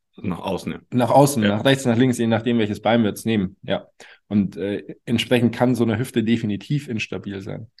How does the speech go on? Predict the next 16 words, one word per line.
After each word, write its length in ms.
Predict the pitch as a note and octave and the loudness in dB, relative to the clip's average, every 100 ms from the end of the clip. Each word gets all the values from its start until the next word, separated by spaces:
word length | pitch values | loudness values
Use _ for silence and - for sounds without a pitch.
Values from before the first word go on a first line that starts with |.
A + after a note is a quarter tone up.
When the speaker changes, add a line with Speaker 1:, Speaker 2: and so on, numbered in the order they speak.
| - | -16
Speaker 1:
Ja. 80 | - _ - - - - _ | -16 _ -20 -18 -18 -20 _
Haben 120 | - G#2 | 0 2
wir 60 | |
Speaker 2:
Ja. 0 | |
Speaker 1:
das 140 | F#2+ F#2 | 2 0
auch 140 | - | -6
geklärt. 340 | - - E2 - | -8 -10 -12 -4
Speaker 2:
Jetzt 180 | A#2+ C3 | 0 2
haben 120 | A#2 | 4
wir 100 | A#2 - | 4 2
kurz 160 | D3 D3+ | 2 2
den 120 | B2 | 0
Exkurs 380 | A#2+ - A#2+ - | 2 4 2 0
gemacht. 220 | - - | -2 -4
Speaker 1:
<laughs> 140 | - A3 - - | -6 -14 -14 -16
Speaker 2:
Ja. 200 | - F#2 | -8 -8